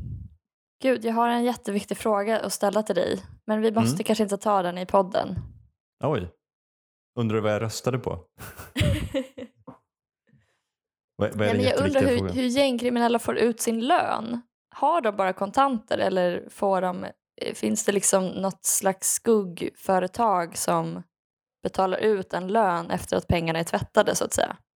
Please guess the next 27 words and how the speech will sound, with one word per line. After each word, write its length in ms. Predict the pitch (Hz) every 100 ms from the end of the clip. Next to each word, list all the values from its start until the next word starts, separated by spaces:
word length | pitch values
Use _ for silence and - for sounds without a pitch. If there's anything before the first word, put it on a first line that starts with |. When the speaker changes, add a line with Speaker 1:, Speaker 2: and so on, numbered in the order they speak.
| _ _ _ _ _ _ _ _ _ _ _ 120
Speaker 2:
Jag 160 | 123 135
antar 380 | 117 85 - 196
det, 180 | 101 90
men 120 | 104
många 260 | 107 98 143
av 120 | 101
dem 140 | 92
går 140 | 85 78
väl, 240 | 76 65
alltså, 260 | 95 - 78
är 140 | 85
väl 360 | 76 76 76 78
bara 500 | 92 82 76 76 82
på 280 | - - 80
försörjningsstöd. 800 | 90 95 82 73 76 - 107 -
Alltså, 200 | 87 87
de 220 | 82 82
är, 80 | 80
räknas 560 | - 80 85 - 78 -
som 260 | 78 73
arbetslösa 640 | - 80 73 - 104 104 -
och 160 | -
sen 140 | 85 76
så 100 | 80
har 120 | -
de 140 | 76
pengar 460 | 71 80 73 78